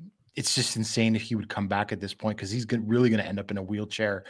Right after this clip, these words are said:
by the time he's sixty-five, if he does. Um, I could see him coming back for one match where he will be as, about as mobile as Giant Baba <laughs> was in,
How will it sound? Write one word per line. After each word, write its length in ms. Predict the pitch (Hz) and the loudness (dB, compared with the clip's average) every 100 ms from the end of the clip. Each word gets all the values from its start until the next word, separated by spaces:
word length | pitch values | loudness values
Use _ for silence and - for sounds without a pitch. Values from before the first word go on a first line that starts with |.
| - - - | -16 -16 -2
by 100 | 107 | -2
the 60 | |
time 240 | 104 107 104 | 0 0 2
he's 140 | 101 | 0
sixty-five, 720 | 117 107 107 - 110 104 101 | -2 -2 -4 0 2 2 0
if 80 | 98 | -2
he 80 | 113 | -2
does. 560 | 123 123 120 104 98 - - - - - - | 4 6 6 2 -2 -12 -14 -12 -12 -4 4
Um, 340 | 110 107 113 - | 4 4 2 4
I 100 | 131 | 4
could 160 | 123 | 4
see 120 | - | 6
him 120 | 135 117 | 6 8
coming 280 | 131 120 | 8 8
back 420 | 113 117 117 117 - _ - _ _ | 10 10 8 4 -14 _ -20 _ _
for 140 | - 113 | 0 2
one 300 | 104 123 123 | 6 8 10
match 600 | 120 117 117 - - - _ _ _ _ - | 10 8 6 0 -4 -10 _ _ _ _ 0
where 180 | 113 113 | 2 2
he 220 | 113 117 | 2 2
will 260 | 107 117 | 4 2
be 220 | 107 113 113 | 4 6 6
as, 120 | 104 | 4
about 320 | 95 113 113 | 2 4 4
as 180 | 117 101 | 2 2
mobile 460 | 107 110 113 110 107 | 2 4 4 4 2
as 100 | 101 | 2
Giant 340 | 113 107 107 | 2 2 4
Baba 260 | 104 107 117 | 4 4 4
<laughs> 120 | 113 | 8
was 400 | 160 - 147 - 127 | 8 8 0 0 0
in, 340 | 139 123 - | 4 2 2